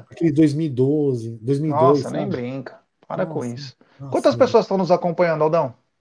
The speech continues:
Speaker 1: Nesse momento, exa-, exato momento, Gerson, mil quatrocentas e uma pessoas. Novecentos e cinquenta e quatro likes. Poxa,
Speaker 2: Pessoal,
Speaker 1: mano.
Speaker 2: vamos chegar nos mil likes.
Speaker 1: Hum.
Speaker 2: Então, vamos dar like, pessoal.
Speaker 1: A
Speaker 2: Vamos
Speaker 1: live
Speaker 2: dar
Speaker 1: não
Speaker 2: like e se
Speaker 1: para.
Speaker 2: inscrever no canal.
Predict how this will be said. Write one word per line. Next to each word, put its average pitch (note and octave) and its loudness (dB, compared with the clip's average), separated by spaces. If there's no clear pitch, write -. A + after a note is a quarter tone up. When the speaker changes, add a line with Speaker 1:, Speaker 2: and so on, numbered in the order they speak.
Speaker 1:
Nesse D4 4
momento, E3 2
exa-, F3+ 0
exato G3 4
momento, E3 2
Gerson, A2+ -6
mil B3 4
quatrocentas A3 0
e G3+ 0
uma G#3+ 2
pessoas. F#3 2
Novecentos D4 0
e C#4 -2
cinquenta B3+ -4
e A3 -2
quatro G3+ 0
likes. C#3 -4
Poxa, D#3+ 0
Speaker 2:
Pessoal, A2+ -2
Speaker 1:
mano. A2 -2
Speaker 2:
vamos A3 0
chegar A3 4
nos G3 2
mil C#3+ -2
likes. B2+ 2
Speaker 1:
Hum. B2 -4
Speaker 2:
Então, G#3+ 2
vamos F4 2
dar D#4+ 6
like, D#3 2
pessoal. F#3+ 4
Speaker 1:
A F3 6
Speaker 2:
Vamos E3 2
Speaker 1:
live A3+ 6
Speaker 2:
dar G3 8
Speaker 1:
não F3+ 8
Speaker 2:
like F#3 6
e F3+ 6
se G3+ 4
Speaker 1:
para. G#3 4
Speaker 2:
inscrever F#3+ 0
no A3 -4
canal. F3+ 0